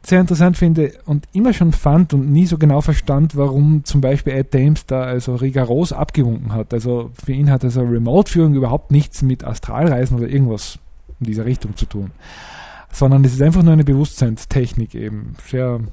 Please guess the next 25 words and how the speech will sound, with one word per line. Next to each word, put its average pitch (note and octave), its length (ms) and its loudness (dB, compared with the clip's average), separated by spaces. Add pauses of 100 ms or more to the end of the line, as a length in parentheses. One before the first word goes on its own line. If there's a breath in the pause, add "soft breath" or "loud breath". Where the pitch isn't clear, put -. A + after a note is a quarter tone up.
(280)
clean E3 460 4
und, B2 340 -6
und, A2+ 260 -10 (220)
äh, A2+ 220 -12
rational. A#2+ 580 -2 (760 loud breath)
Aber C3+ 460 0 (540 soft breath)
wie C#3 300 -2
kann G3 260 0
es, F#3+ 120 2
also D3 180 2
wenn E3 140 6
das E3 100 2
überhaupt A3 260 0
nichts F#3 200 0
mit E3 100 2
einer D3+ 240 2
außerkörperlichen D3+ 720 0
Erfahrung C3+ 640 0
zu - 120 2
tun A#2+ 280 -2
hat, A2 160 -4
also A#2 220 -2
mit B2+ 260 -2
einem B2 480 -2
Zustand E3+ 640 2